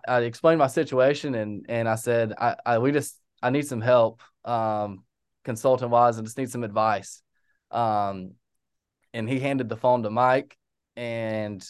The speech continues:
uh, we've been, we've been friends ever since, and, and had a great conversation, and, and, and they've been instrumental,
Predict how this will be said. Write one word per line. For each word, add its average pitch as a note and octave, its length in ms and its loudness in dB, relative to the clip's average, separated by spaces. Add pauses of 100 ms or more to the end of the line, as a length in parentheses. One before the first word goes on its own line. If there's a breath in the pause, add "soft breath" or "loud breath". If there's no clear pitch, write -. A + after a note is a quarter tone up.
uh, G2+ 380 -2
we've A2+ 240 -4
been, A2 300 -4 (300)
we've A#2+ 160 -4
been A#2+ 120 -4
friends A#2 340 -2
ever A2+ 180 0
since, A#2 480 -6
and, G2+ 260 -10
and G2+ 380 -12 (160)
had B2 180 0
a G#2+ 40 -2
great A#2 220 -2
conversation, A#2+ 680 -2
and, G#2+ 240 -8 (320)
and, A2 280 -4
and A2+ 160 -4
they've B2 180 2
been A2+ 160 0
instrumental, G#2 720 -4